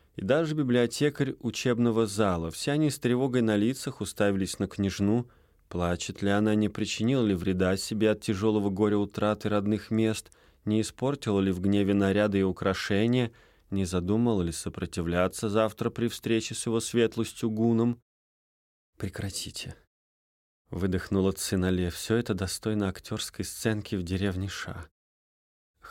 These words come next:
Хотя именно она сама и была бы в этой сценке главным действующим лицом.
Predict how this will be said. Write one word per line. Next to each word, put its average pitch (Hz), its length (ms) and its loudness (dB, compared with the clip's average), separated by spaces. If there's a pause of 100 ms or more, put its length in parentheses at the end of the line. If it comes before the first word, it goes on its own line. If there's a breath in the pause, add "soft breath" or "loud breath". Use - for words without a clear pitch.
Хотя 87 520 -2
именно 90 460 -2
она 92 200 0
сама 107 400 -2
и 82 80 -6
была 95 380 0
бы 80 180 -10
в 85 40 -6
этой 82 280 -8
сценке 117 480 -4
главным 90 460 0
действующим 92 680 -4
лицом. 82 580 -6